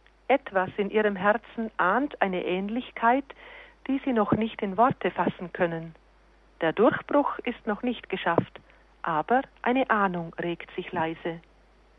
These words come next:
Und endlich, als er das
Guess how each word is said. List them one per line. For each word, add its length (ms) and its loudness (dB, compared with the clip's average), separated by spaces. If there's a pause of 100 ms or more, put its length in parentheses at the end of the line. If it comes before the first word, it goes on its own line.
(880)
Und 180 0
endlich, 720 -4 (520)
als 260 2
er 280 2
das 180 4